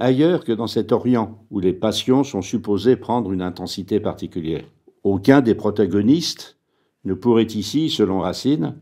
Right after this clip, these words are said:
être grec, romain ou français. Mais malgré le succès relatif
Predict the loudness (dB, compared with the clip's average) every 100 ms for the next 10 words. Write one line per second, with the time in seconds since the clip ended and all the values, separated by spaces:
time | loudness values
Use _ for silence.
0 | _ 2 2 2 -2 -2 2 2 2 -4
1 | -12 -4 0 2 2 0 -4 -6 -4 -4
2 | -6 -6 -8 -10 _ -4 0 4 4 4
3 | 2 2 2 2 0 -4 0 2 2 2
4 | 0 -2 -4 -8 -20